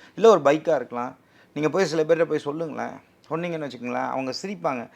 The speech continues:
"அப்படியா, சூப்பர்ம்பாங்க." நீங்க ஒண்ணு வாட்ச் பண்ணுங்க. நான் என்ன சொல்றேன், ஒருத்தரோட எனர்ஜி லெவல்லாம் நீங்க செக் பண்ணணும்னா, அவங்கள நீங்க பார்த்துட்டு நீங்க இந்த பக்கம் வந்து அவங்க நல்ல வார்த்தையை சிரிச்சிட்டு பேசிட்டு வந்தா கூட, சில பேர்லாம் படுத்துக்குவாங்க.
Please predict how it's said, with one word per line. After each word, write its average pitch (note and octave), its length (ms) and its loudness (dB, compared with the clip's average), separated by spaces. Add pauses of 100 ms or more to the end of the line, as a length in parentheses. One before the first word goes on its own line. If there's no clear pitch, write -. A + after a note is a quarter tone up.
(200)
"அப்படியா, A3 500 2
சூப்பர்ம்பாங்க." D#3 500 -2
நீங்க D#3+ 340 -8
ஒண்ணு E3+ 40 -14
வாட்ச் G3 320 -4
பண்ணுங்க. B2 280 -6
நான் A#2+ 100 -10
என்ன C#3 120 -8
சொல்றேன், D#3+ 360 -2
ஒருத்தரோட C#3 580 -2
எனர்ஜி F#3 360 -2
லெவல்லாம் E3 340 0
நீங்க D#3 180 -8
செக் - 260 -8
பண்ணணும்னா, C#3+ 600 -2 (380)
அவங்கள C#3 240 2
நீங்க C3+ 300 0
பார்த்துட்டு G3 400 2
நீங்க F#3 80 -6
இந்த D3+ 200 -2
பக்கம் D#3 240 -2
வந்து E3 420 0
அவங்க D#3 200 0
நல்ல F3 300 2
வார்த்தையை E3+ 380 4
சிரிச்சிட்டு E3 380 -8
பேசிட்டு D3+ 260 -6
வந்தா C#3 240 -2
கூட, B2+ 540 2 (260)
சில E3 180 2
பேர்லாம் E3 380 2
படுத்துக்குவாங்க. C#3+ 480 -6